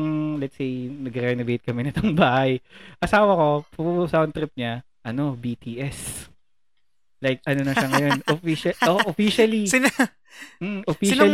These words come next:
Speaker 2: sinong bias niya? Si Jungkook? <laughs>
Speaker 1: Si Jungkook, tsaka yung, ewan ko ah, wala mo
Speaker 2: Si-
Speaker 1: offend ah, yung bakla
Speaker 2: Mm.
Speaker 1: daw. <laughs>
Speaker 2: Sino ba bakla dun?
Speaker 1: Meron daw eh. Meron eh. Meron eh. Parang medyo ba-, medyo lelembot-lembot something. Meron daw parang bakla
Speaker 2: Hindi
Speaker 1: dun,
Speaker 2: ko
Speaker 1: sabi
Speaker 2: kilala.
Speaker 1: ng asawa ko.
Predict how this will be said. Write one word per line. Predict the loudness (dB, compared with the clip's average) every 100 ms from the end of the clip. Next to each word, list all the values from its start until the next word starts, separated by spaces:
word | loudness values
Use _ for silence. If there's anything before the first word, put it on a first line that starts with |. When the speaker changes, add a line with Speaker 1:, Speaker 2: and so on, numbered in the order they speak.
| 6 4
Speaker 2:
sinong | 4
bias | 4 6 4
niya? | 2 2
Si | 2
Jungkook? | 2 0 0 0 0 0 -16 _ -20 -20
<laughs> | -18 -16 -14 -14 -6
Speaker 1:
Si | -2
Jungkook, | 2 2 4 0 0
tsaka | -4 -2
yung, | -2 -4 -8 -14 -18 -12 2
ewan | 4 6
ko | 6
ah, | 8 8 8
wala | 8 8
mo | 10 10
Speaker 2:
Si- | 8
Speaker 1:
offend | 6 4 4 4
ah, | 2
yung | 2 -2
bakla | -2 -2 0 0
Speaker 2:
Mm. | 0
Speaker 1:
daw. | 0 2
<laughs> | 0 -2 -10 -10 _ _ _ _ _ _
Speaker 2:
Sino | -10 -2 0
ba | 2
bakla | 4 4
dun? | 4 -2
Speaker 1:
Meron | 2 6 8 8 6
daw | 4 4 2
eh. | 0 -2
Meron | 0 2 2 0
eh. | -2 -2
Meron | -2 0 0
eh. | 2
Parang | 4 6
medyo | 4 2 2
ba-, | 2 2
medyo | 0 2
lelembot-lembot | 4 6 6 4 4 0 0 0 0 0 -2
something. | -2 -6 -4 -8
Meron | -4 -4 -2
daw | 0
parang | 2 4 2
bakla | 2 2 2
Speaker 2:
Hindi | 0 -4
Speaker 1:
dun, |
Speaker 2:
ko | -4
Speaker 1:
sabi |
Speaker 2:
kilala. | 0 2 2
Speaker 1:
ng | -2
asawa | -4 -6
ko. | -10